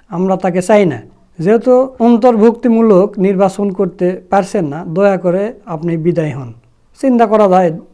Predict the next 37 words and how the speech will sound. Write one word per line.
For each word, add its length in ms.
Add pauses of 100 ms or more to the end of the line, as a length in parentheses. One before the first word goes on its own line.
ডক্টর 300
মোহাম্মদ 320
ইউনূসকে 380
এইভাবে 360
কথা 220
বলার 220
সাহস 300
কীভাবে 320
হয়? 240
পুলিশ 280
প্রশাসন 380
কী 140
করে, 160
আগে 160
গ্রেপ্তার 400
করে 120
না 80
কেন? 160 (1500)
এরপর 300
রুহুল 200
কবির 260
রিজভী 280
বলেছে 380
যে 200
জনগণের 540
ক্ষমতা 320
জনগণের 480
কাছে 220
ফিরিয়ে 300
দিন, 240
রিজভী। 360 (680)
এরপর 300
আর 120
একটা 200
মারাত্মক 640
কথা 220
বলেছে 420